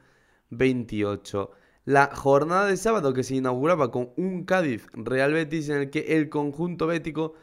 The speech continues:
se llevó la victoria por un gol a dos tras la remontada con los goles de Cristian Tello y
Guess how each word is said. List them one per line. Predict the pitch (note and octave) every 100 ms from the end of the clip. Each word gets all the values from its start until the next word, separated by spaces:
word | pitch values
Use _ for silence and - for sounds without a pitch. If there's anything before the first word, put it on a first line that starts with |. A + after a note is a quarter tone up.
| _ _
se | - D#3 D3+
llevó | D#3 D#3+ D#3+
la | D3 D3
victoria | C#3+ C3+ D#3 D3+ C#3
por | D#3 D3+ -
un | E3 E3+
gol | D#3+ D#3+
a |
dos | G3+ E3
tras | B2+
la | B2 B2+
remontada | C3 C3 C3 C#3+ C#3+
con | D3
los | C#3 C3+
goles | D3 D3 C3+
de | D3
Cristian | C#3+ D#3+ D#3 D#3 D3+ D3+
Tello | D#3 D3+ D#3 D#3
y | E3+ -